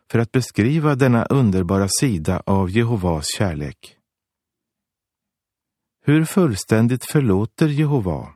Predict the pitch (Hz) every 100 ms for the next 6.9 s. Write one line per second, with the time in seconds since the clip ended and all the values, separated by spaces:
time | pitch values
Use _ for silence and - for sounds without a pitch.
0 | _ _ _ _ _ _ _ _ _ _
1 | _ _ _ _ _ _ _ _ _ 127
2 | 139 135 101 135 123 - 160 104 87 _
3 | _ _ _ _ _ - 127 101 107 127
4 | 80 78 _ _ _ _ _ _ - 160
5 | 160 117 123 117 151 151 120 95 101 98
6 | 147 107 104 98 90 - 95 -